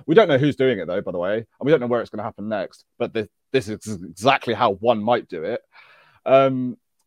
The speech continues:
so it's voted on locally in a local branch, and then they just sort of keep stum. There's a very, uh, sort of very disciplined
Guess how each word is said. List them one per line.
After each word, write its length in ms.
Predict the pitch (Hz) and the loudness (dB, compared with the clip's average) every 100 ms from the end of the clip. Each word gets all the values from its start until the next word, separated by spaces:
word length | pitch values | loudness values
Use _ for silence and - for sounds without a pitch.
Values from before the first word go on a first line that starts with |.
| _ - | _ -6
so 180 | 156 | 0
it's 180 | 151 120 | 0 0
voted 340 | 135 165 160 143 | 2 2 2 0
on 140 | 127 | 2
locally 380 | 135 135 120 113 | 2 2 0 -2
in 60 | |
a 60 | 110 | 0
local 300 | 113 113 101 | -2 -4 -8
branch, 600 | - 90 90 90 82 - - | -6 -6 -6 -8 -12 -16 -8
and 140 | 110 | -4
then 340 | 110 101 98 82 | -2 -4 -8 -6
they 120 | 107 | -6
just 320 | 98 101 _ | -8 -16 _
sort 140 | - - | -18 -14
of 20 | |
keep 180 | 113 - | -14 -16
stum. 380 | - 101 85 | -12 -12 -10
There's 160 | 80 92 | -14 -10
a 40 | |
very, 300 | 95 113 107 | -2 0 0
uh, 480 | 104 104 101 98 95 | 0 0 -2 -4 -6
sort 200 | - 87 | -10 -12
of 40 | 98 | -6
very 140 | 113 | -6
disciplined 760 | 95 117 - - 107 101 98 | -4 -8 -8 -8 -6 -4 -6